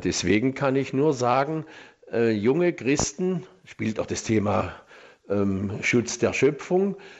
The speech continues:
ähm, junge Christen sollen bei uns mitmachen und können ja dann auch die ein oder andere Position in der,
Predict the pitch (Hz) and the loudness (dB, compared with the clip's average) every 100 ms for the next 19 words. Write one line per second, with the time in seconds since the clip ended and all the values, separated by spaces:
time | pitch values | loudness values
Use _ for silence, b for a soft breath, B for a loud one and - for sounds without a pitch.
0 | B - 135 131 127 135 - - 117 110 | B -4 0 0 0 -2 -6 -8 -6 2
1 | 123 135 120 101 107 - 175 170 170 - | 2 4 2 0 -4 -2 0 0 -2 -14
2 | - - 123 180 180 160 139 - 139 147 | -4 2 4 4 2 0 0 0 -2 -2
3 | - - 110 113 135 139 143 190 202 196 | -8 -4 -4 -2 -2 -2 0 -2 -2 -2
4 | B B B B 127 143 180 - - - | B B B B 0 0 0 -6 -14 0
5 | 123 127 170 151 147 107 127 - 131 - | 2 2 0 0 -2 -2 -2 0 -2 0
6 | 113 - 98 110 123 - 107 110 120 123 | -2 -2 -2 2 2 0 0 0 0 2
7 | 123 127 127 - 98 107 113 110 120 117 | 0 0 -2 2 2 2 2 2 0 -2